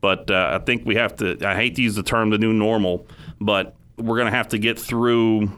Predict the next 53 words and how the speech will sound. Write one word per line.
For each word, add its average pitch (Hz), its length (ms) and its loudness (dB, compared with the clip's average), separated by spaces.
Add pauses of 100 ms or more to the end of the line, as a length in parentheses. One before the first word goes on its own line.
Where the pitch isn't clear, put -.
(540)
the 107 180 0
battles 113 400 0
that 110 140 0
we're 104 140 0
in 113 200 2
right 107 180 0
now 107 300 0
to 101 180 -2
get 92 280 -4
to 110 160 2
a 92 80 2
normal 90 340 0
spot. 82 380 -2
And 92 100 -2
it 113 80 0
might 120 320 0
be 113 220 0
later 92 320 0
on 101 180 2
in 98 80 0
next 101 200 -2
spring 117 340 0
before 110 260 0
that 107 160 0
happens. 120 400 -4
So 92 80 -4
we'll 90 100 0
have 107 120 -2
to, 95 180 -2 (540)
to, 139 240 0
to 123 120 0
be 147 160 0
patient. 147 540 0
I 117 120 0
know, 135 260 2
and 117 120 2
I 117 120 2
know, 135 160 2
you, 107 160 0
you 107 340 2
know, 107 160 0
and 113 140 2
I've 127 160 0
talked 95 240 -2
about 95 180 0
this 95 140 -4
a 90 40 0
lot, 92 460 0 (500)
uh, 98 300 2
the 95 100 -4
fact 113 300 -2
that 104 80 0
financially, 104 960 0